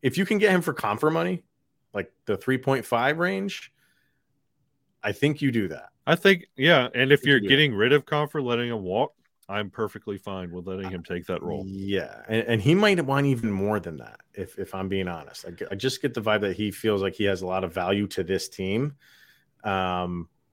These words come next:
Speaker 1: I don't think that, I mean, the Avs really don't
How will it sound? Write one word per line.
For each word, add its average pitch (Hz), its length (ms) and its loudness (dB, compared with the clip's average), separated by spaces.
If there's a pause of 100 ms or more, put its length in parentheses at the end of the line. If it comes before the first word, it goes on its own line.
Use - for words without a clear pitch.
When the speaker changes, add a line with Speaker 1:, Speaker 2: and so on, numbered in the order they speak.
(420)
Speaker 1:
I 101 100 0
don't 123 340 0
think 127 220 -2
that, 127 160 0
I 120 40 0
mean, 127 180 2
the 139 160 -4
Avs 160 260 4
really 175 200 4
don't 165 340 -2